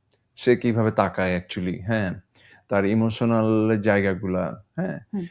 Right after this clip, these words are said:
Speaker 1: আহ, তার জেস্টার, ই-, even সে কিভাবে হাঁটবে,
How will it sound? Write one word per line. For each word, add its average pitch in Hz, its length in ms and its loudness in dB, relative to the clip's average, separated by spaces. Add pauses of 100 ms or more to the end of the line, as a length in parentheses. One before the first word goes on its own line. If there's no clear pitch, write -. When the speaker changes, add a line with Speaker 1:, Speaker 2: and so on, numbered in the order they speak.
(160)
Speaker 1:
আহ, 95 1160 -2 (100)
তার 104 220 2
জেস্টার, 104 500 2 (720)
ই-, 98 380 -2
even 101 640 2
সে 104 160 -4
কিভাবে 101 280 2
হাঁটবে, 92 720 0